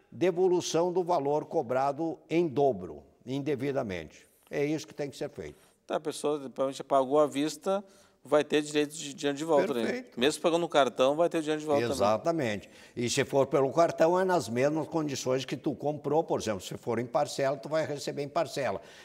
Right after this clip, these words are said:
Speaker 1: E aí tem mais um dado. Quando tu fizer isso, entra em contato com a administradora e informa que aquela compra não é reconhecida pelo titular do cartão. Ponto.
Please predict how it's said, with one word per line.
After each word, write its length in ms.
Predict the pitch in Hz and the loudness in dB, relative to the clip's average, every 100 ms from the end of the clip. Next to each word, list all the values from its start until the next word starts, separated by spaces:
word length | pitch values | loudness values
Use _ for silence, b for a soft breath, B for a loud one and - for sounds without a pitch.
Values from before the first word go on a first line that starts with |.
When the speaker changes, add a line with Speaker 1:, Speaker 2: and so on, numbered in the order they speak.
| B | B
Speaker 1:
E 120 | 156 | 6
aí 220 | 139 156 | 6 6
tem 160 | 156 185 | 6 6
mais 340 | 151 156 175 | 6 4 4
um 120 | 196 175 | 2 4
dado. 420 | 139 120 92 92 | 4 4 2 -4
Quando 300 | 139 165 170 | 2 2 2
tu 120 | - 165 | -2 -2
fizer 360 | 151 113 131 | 0 2 2
isso, 420 | 127 165 151 180 | 4 2 2 4
entra 320 | 143 185 175 165 | 6 4 4 0
em 40 | |
contato 440 | 147 135 131 127 | 0 2 2 2
com 80 | - | 0
a 40 | 117 | -2
administradora 840 | 113 131 131 143 131 165 196 185 B B B | -2 -4 0 2 4 4 4 2 B B B
e 140 | - 175 | 2 4
informa 640 | 190 - 160 185 185 156 | 4 2 6 6 6 2
que 100 | 139 | 2
aquela 380 | 131 175 170 185 | 2 4 4 4
compra 500 | - 165 170 165 170 | 2 2 2 2 0
não 300 | 165 180 175 | 4 4 6
é 100 | 175 | 4
reconhecida 680 | 156 156 165 151 127 156 156 | 4 0 -2 -2 -2 0 0
pelo 240 | 156 151 | 0 -2
titular 560 | 139 147 127 135 123 123 | -2 -6 -4 0 0 0
do 100 | 127 | -2
cartão. 440 | 139 123 - 85 - - - | -2 -2 -2 -6 -8 -14 -4
Ponto. 340 | 160 147 - | -4 -4 -14